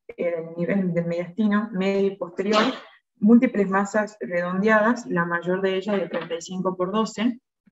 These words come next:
que es lo que estamos viendo ahora en esta, en esta ventana.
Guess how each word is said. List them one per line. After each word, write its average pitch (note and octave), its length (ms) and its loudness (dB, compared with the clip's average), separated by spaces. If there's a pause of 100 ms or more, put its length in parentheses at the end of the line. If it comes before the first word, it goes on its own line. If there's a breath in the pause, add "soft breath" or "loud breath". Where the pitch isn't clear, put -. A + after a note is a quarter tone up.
(1200)
que F#3 80 -4
es F3+ 60 2
lo F3+ 80 2
que F3+ 60 -2
estamos F3 280 -6
viendo F3 220 -8
ahora F#3 300 -4
en E3+ 60 -10
esta, E3+ 340 -14
en - 80 -6
esta F#3+ 200 -8
ventana. G#3+ 600 -2